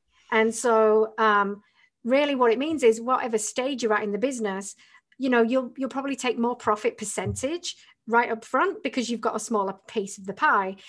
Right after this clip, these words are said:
And then as you start to grow the business, your profit percentage will come down, but the,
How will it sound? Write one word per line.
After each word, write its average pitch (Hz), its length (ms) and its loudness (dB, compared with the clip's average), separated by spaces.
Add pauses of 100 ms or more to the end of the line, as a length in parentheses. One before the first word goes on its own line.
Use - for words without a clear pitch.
(220)
And 240 120 0
then 233 100 2
as 240 160 0
you 262 60 -2
start 226 260 0
to 233 80 -6
grow 302 200 0
the 262 100 -6
business, 208 480 4 (220)
your 233 100 -6
profit 294 240 -4
percentage 240 340 -4
will 214 100 0
come 214 180 -2
down, 240 300 2
but 220 120 0
the, 226 240 0